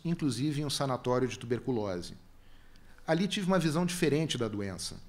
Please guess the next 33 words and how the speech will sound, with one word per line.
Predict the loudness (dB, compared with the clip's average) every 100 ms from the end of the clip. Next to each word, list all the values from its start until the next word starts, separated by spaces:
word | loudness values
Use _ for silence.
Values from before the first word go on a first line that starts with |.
| -18 -20 -20 -8
Constatei | -2 0 2 2 2
que | 2
esta | 2 2 0
podia | 0 0
ser | 2 0
vista | 0 -2 -2
como | -2 -2
um | 2
problema | 4 6 6 4
da |
população, | 2 0 2 2 2 0 -2 -4 -12 -20 -20 -20 -20 -4
diagnosticada, | -2 2 2 0 0 4 4 2 -2
prevenida | -2 -2 0 0 0 2 0 -2
e | -4
tratada. | -2 0 -2 -4 -6 -10 -14 -20 -20 -20 -20 -20 -20 -4
E | 2
o |
Brasil | 4 4 4
tinha | 2 2
um |
excelente | 2 4 4 2
programa | 2 2 2 2 0 -6 -8
na | -6 -4
época. | -4 -8 -12 -14 -18 -20 -20 -10
Fiz | -2 0
então | 2 2 4
uma | 4
opção. | 2 0 -2 -4 -10 -20 -8
Fui | -4
trabalhar | 0 2 2 2 2
em | 0
saúde | 0 0 0 -2
pública, | -2 0 0 -4